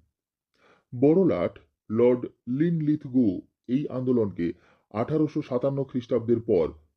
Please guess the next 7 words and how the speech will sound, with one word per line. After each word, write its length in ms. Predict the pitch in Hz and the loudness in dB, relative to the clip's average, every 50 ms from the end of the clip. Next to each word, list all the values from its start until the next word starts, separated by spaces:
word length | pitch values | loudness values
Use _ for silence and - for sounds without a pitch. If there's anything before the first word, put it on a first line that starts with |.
| _ | _
সবচেয়ে 460 | _ - - 127 123 - - 135 120 110 | _ -6 -4 -4 -4 -2 -4 -4 -4 0
বড় 260 | 104 110 120 127 135 131 | 2 2 4 4 4 2
বিদ্রোহ 380 | 117 120 117 110 120 117 120 | 0 0 0 0 -2 -2 -2
বলে 180 | 113 110 110 113 | -2 0 0 0
উল্লেখ 280 | 104 98 95 95 90 | 2 2 0 -2 -2
করেছেন। 420 | - 92 92 90 87 - 85 80 82 - _ _ _ _ _ _ _ _ _ _ _ _ _ _ _ _ _ _ _ _ _ _ _ _ _ _ _ _ _ _ | -2 -4 -4 -4 -6 -8 -10 -10 -12 -16 _ _ _ _ _ _ _ _ _ _ _ _ _ _ _ _ _ _ _ _ _ _ _ _ _ _ _ _ _ _
অধ্যাপক 640 | 110 113 120 110 123 117 110 123 117 117 - _ | 0 2 2 2 0 0 2 2 2 2 0 _